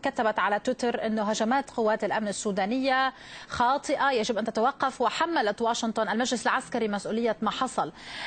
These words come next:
آه، ليس غريب على كل حال على الولايات المتحدة أن تتدخل وأن تعطي النصائح بين مزدوجين للأنظمة الأخرى في كل دول العالم.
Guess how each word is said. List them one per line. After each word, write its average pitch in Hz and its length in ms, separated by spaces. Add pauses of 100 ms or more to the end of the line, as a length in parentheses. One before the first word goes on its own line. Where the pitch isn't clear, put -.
(120)
آه، 220 180 (240)
ليس 320 320
غريب 277 320
على 220 180
كل 226 160
حال 254 260
على 214 180
الولايات 220 300
المتحدة 220 520
أن 226 300
تتدخل 233 560
وأن 214 220
تعطي 262 360
النصائح 214 560
بين 190 200
مزدوجين 190 640
للأنظمة 202 560
الأخرى 196 500
في 220 160
كل 262 220
دول 202 220
العالم. 175 420